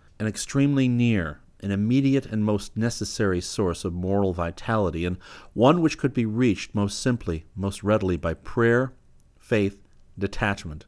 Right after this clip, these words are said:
and love. The point of his title was this: "We cannot use evil means to attain a good end." Huxley's chief argument was that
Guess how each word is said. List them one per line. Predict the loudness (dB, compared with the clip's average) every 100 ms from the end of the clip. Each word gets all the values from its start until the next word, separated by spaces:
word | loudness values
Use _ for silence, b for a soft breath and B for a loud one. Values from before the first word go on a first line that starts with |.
| _
and | -8 -2
love. | 0 0 -2 -10 -20 _ _ _ _ _ _ _ _ _
The | -2
point | 4 6
of | 6
his | 2
title | 2 0 2
was | 0 0
this: | 0 0 -2 -14 b b b b b b -6
"We | 2
cannot | 4 4 4
use | 2 2 2
evil | 2 2 0
means | -2 -2 -4
to | -6
attain | -6 -4 -4 -4
a |
good | -4 -2
end." | -2 -4 -6 -12 -20 -20 _ _ -20 -4
Huxley's | 0 2 0 -2
chief | -2 -6 0
argument | 0 2 -2 -4 -6
was | -6 -4
that | -8